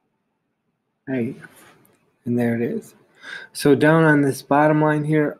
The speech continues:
all I want you to do is write your name in cursive. So just do your best to write your name in cursive. You should have enough knowledge to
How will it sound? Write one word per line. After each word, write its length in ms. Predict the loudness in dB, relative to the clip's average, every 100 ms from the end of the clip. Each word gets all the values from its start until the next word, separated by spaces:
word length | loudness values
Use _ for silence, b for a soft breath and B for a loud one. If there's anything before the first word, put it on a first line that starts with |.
| -6
all 260 | 0 2
I 120 | 2 2
want 320 | 0 -4 -6
you 80 | -6
to 100 | 0
do 320 | 0 0 -4 _ _ _ _ _ _ _ _ _ _ _ -16 -16 _
is 180 | -14 -8
write 320 | -6 -4 -4
your 180 | -4 -4
name 600 | -2 -2 0 0 -2 -6 -16 _ _ -8
in 340 | -6 -6 -8
cursive. 560 | -8 -6 -6 -8 -12 -12 -18 _
So 260 | -18 -12 -8
just 260 | -6 -6 2
do 80 | 4
your 220 | 6 4
best 340 | 2 -2 -6
to 80 | -2
write 220 | -2 -2
your 100 | -6
name 260 | -6 -4 -6
in 120 | -8
cursive. 440 | -8 -10 -10 -14 -16 B B B _
You 60 | -2
should 180 | 0
have 160 | 2 2
enough 420 | 2 2 0 -2
knowledge 540 | 0 2 0 -2 -6 -8
to 400 | -4 -4 -4 -6